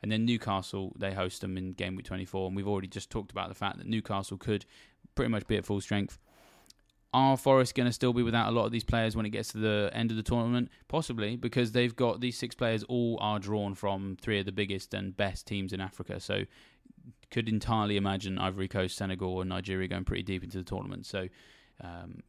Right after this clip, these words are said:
which, whichever way happens, you know, you could have four of those six possibly in the final. So Forest very much look like the team to target during afcon, uh, from what I can see. Uh, Sheffield United are gonna be without, uh, Ndiaye and,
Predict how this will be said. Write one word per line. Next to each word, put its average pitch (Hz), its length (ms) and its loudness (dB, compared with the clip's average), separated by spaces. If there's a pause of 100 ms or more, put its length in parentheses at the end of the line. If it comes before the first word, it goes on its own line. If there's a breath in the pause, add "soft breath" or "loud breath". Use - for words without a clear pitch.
which, 110 280 -4 (140)
whichever 110 400 -4
way 101 200 4
happens, 92 480 0
you 98 60 0
know, 95 60 2
you 104 160 -2
could 117 180 0
have 104 140 -4
four 110 300 4
of 95 60 2
those 92 180 0
six - 340 2
possibly 92 580 0 (180)
in 107 100 -6
the 95 80 -6
final. 117 420 0 (460 loud breath)
So 104 560 2
Forest 131 400 2
very 113 240 6
much 104 180 -2
look 101 140 -4
like 98 140 -4
the 98 60 -6
team 98 180 -4
to - 100 -12
target 90 420 -8
during 95 240 -8
afcon, 95 380 -8 (120)
uh, 92 200 -4
from 92 200 -6
what 92 140 0
I 101 60 -4
can 92 160 -6
see. 98 240 -6 (840)
Uh, 113 160 0
Sheffield 170 380 2
United 135 340 2
are 127 40 2
gonna 120 160 2
be 110 220 0
without, 98 600 -2
uh, 101 100 -4
Ndiaye 104 480 0 (260 loud breath)
and, 92 240 -4